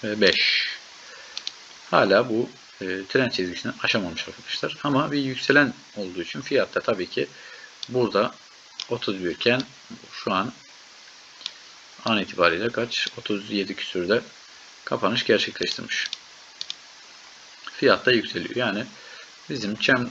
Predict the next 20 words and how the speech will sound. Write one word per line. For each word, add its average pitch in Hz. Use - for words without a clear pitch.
Cemtaş'ta, 120
e, 90
hareketimiz, 117
takip -
noktamız 92
bu 123
seviye, 95
bu 120
çizgi 101
olabilir. 135
Ve 139
şöyle 156
de 90
bakacak 98
olursak 113
artık 147
alt 131
taraftaki 127
destek 123
noktamızda 87